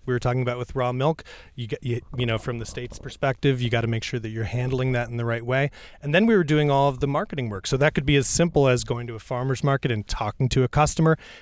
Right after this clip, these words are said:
tasting it with the customer, talking about what they're gonna taste, giving them,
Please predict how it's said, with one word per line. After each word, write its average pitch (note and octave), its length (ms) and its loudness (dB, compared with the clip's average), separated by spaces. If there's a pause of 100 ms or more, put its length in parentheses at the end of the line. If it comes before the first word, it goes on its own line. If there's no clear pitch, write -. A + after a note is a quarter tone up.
(100)
tasting C#3 420 2
it C#3+ 80 0
with D3 140 0
the C#3+ 80 -4
customer, D3 500 2 (360)
talking A#2+ 420 0
about C#3 220 2
what C3+ 180 -2
they're D3 100 0
gonna C3 200 -2
taste, D3 420 -2
giving B2+ 280 -6
them, B2+ 180 -12